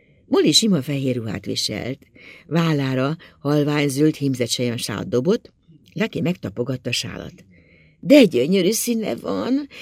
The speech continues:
én is elfogadnék egy ilyet.” „Lent vettem a boltban, kapni még”, mondta Molly, és tovább lépett. Miss Marple asztalánál állt meg. Az idős nőket rendesen férjére hagyta.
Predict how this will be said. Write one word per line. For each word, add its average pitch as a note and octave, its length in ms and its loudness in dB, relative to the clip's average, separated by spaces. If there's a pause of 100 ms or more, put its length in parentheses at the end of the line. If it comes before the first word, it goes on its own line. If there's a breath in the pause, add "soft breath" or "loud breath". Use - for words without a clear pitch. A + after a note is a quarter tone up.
(100)
én F4+ 220 8
is A3+ 160 4
elfogadnék A3 840 2
egy G#3 140 0
ilyet.” - 380 0 (680 soft breath)
„Lent F4+ 260 2
vettem B3 260 2
a C4+ 60 4
boltban, F3 680 0 (160 soft breath)
kapni A#3+ 360 -2
még”, D3+ 320 2
mondta D3 260 -4
Molly, D#3 280 -2
és F3+ 140 0
tovább - 340 -8
lépett. - 460 -10 (580 soft breath)
Miss B2+ 220 -6
Marple A#3 460 -2 (100)
asztalánál A#2 600 -6
állt G2+ 300 -8
meg. - 180 -10 (800 loud breath)
Az D3+ 100 -4
idős C#3 280 2
nőket D#3 520 0
rendesen C#3+ 460 -2
férjére C3+ 440 0
hagyta. - 500 -10